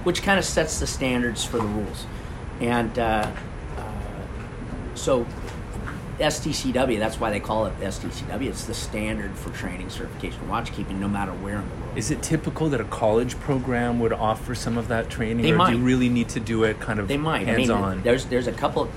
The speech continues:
Speaker 1: uh, there's several colleges in the United States that are dedicated to maritime. Uh, and I can't recall all of them at the moment, but, uh, you get a degree in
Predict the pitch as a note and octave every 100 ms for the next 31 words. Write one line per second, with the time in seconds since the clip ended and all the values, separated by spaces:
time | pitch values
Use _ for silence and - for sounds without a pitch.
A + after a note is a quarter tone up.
0 | C3 A2 A2 F#2 - C#3+ C#3 - - G2
1 | F#2 F#2 F#2+ - - G#2+ G2+ G2 G2+ G#2
2 | - - A#2 G#2+ - - - G#2+ G2 F2+
3 | G#2 A2+ - A2+ G2 F2 - C3 A#2+ G2+
4 | F2 - F#2 E2 - - - - - -
5 | - F#2+ F#2 F2+ F2+ - - - - -
6 | - - - - - - - G2 F#2 F#2+
7 | - G#2 - - - F2+ G#2 F#2+ F2 F#2+
8 | F2+ E2+ F2 F2+ F2+ F#2 G2 F2+ F#2+ -
9 | F#2+ - G#2 F#2+ F#2+ - - A#2 A2 F#2
10 | - F#2 G#2+ B2 C3 A#2 G#2 G2+ G2 G2